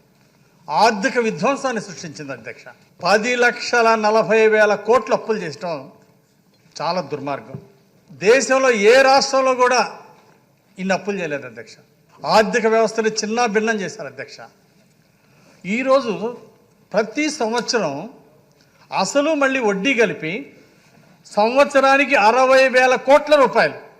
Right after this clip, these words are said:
సంవత్సరానికి అరవై వేల కోట్ల రూపాయలు ఆ వడ్డీలో అప్పులే చెల్లించాల్సి వస్తుంది, అధ్యక్ష. అంటే దీనివలన మనకు కట్ట, అదే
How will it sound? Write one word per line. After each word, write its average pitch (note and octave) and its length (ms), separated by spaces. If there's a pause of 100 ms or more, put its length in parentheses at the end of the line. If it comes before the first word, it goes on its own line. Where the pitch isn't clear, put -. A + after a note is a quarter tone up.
(420)
సంవత్సరానికి C4+ 720
అరవై B3 240
వేల A#3+ 160
కోట్ల C4+ 320
రూపాయలు A#3+ 640 (300)
ఆ A3 80
వడ్డీలో A#3 420
అప్పులే C#4 260 (100)
చెల్లించాల్సి A#3 480
వస్తుంది, D#3 260
అధ్యక్ష. C3 260 (360)
అంటే G#3 180
దీనివలన B3 720 (340)
మనకు A3+ 240
కట్ట, G3+ 220 (280)
అదే B3 500